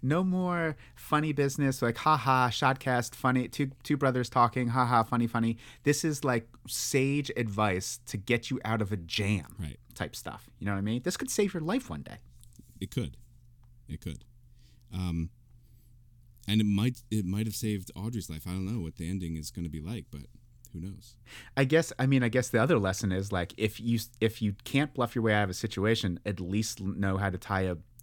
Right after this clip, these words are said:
Speaker 1: cherry stem into a knot with your tongue.
Speaker 2: Right. So start working on that.
Speaker 1: Yeah. <laughs>
Speaker 2: And, uh, frankly, I don't know, uh, if that's very hard. I've, I know,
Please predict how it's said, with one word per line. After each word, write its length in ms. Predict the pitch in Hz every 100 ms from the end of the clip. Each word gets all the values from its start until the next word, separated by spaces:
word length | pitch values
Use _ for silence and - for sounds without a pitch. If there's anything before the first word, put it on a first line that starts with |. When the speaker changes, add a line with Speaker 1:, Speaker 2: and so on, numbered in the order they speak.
| -
Speaker 1:
cherry 420 | - - 120 113
stem 640 | 87 - - 87 82 85 87 - - -
into 240 | 98 95
a 40 |
knot 300 | 85 95 101
with 140 | - -
your 80 | 85
tongue. 220 | - 95
Speaker 2:
Right. 220 | 87 -
So 200 | - 95
start 340 | 95 - 120
working 260 | 104 104 92
on 100 | 82
that. 180 | 87 78 - - - - - - -
Speaker 1:
Yeah. 220 | 117 90 -
<laughs> 40 | - - - - - - - -
Speaker 2:
And, 140 | 214 208
uh, 40 | 160
frankly, 360 | - 233 - - -
I 60 | 233
don't 160 | 247
know, 200 | 147 123 -
uh, 40 | 131
if 180 | 123
that's 180 | - 165
very 180 | 135 120
hard. 340 | 101 190 151 82 -
I've, 160 | 214 285 240 -
I 160 | 208
know, 320 | 202 135 120